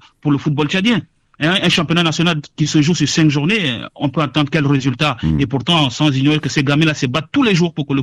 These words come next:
Speaker 1: football tchadien puisse avancer. Mais malheureusement, nous avons affaire aux dirigeants qui ne veulent pas que le football tchadien avance.
Speaker 2: Bon, en tout cas, euh, voilà, une fois de plus, euh, le Tchad ne se qualifie pas pour une phase finale de la Coupe d'Afrique des Nations.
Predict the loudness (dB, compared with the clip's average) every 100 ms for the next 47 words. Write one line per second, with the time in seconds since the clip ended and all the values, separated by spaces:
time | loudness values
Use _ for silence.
0 | -4 -2 -2 0 0 0 0 0 0 0
1 | 0 -4 -6 _ -2 2 4 4 2 2
2 | 2 2 2 0 0 0 -2 -2 0 4
3 | 4 4 0 -4 -8 -6 2 2 2 -2
4 | -2 -4 -2 -4 -2 -2 -2 0 0 0
5 | -2 -6 -2 0 0 -2 0 0 0 0
6 | 0 -2 -2 -2 -2 -4 -4 -4 -4 -4
7 | -4 -10 -10 -8 -2 0 0 -2 0 0
8 | 0 0 0 0 0 0 0 0 -2 -2
9 | -2 -2 -2 0 0 -2 -4 -16 -20 -16
10 | -4 -2 0 0 0 0 0 0 0 -2
11 | -2 -2 -2 0 0 0 0 0 0 -2